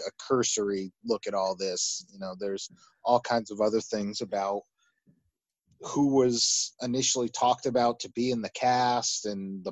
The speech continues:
production and all this other crazy stuff that, you know, we could spend hours doing. But just as someone who just saw the <laughs> movie for the first time, is there anything else that, that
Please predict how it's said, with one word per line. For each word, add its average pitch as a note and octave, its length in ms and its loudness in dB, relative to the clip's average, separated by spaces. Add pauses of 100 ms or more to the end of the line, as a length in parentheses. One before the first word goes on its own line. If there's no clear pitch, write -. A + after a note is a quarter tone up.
production A#2 920 -2
and G2 280 -8 (480)
all A#2+ 140 4
this A2+ 220 0
other A2 180 2
crazy G2+ 420 -4
stuff - 480 -2
that, G2 360 -2
you A2 120 -8
know, G2 120 -4
we G#2 100 -6
could - 180 -12
spend G2+ 300 -6
hours G2+ 460 0
doing. F#2+ 420 -6
But F#2+ 140 -8
just - 260 -6 (480)
as A2+ 140 4
someone D3 280 6
who C3+ 140 6
just C3 340 6
saw C3 200 8
the B2+ 140 -4
<laughs> D#3+ 60 2
movie C3 300 6
for - 160 -8
the A#2+ 100 2
first - 380 2 (100)
time, G#2+ 400 -10 (320)
is A#2 120 -2
there A#2+ 160 6
anything B2 320 0
else B2 340 6
that, A#2 300 6 (160)
that A2 160 -2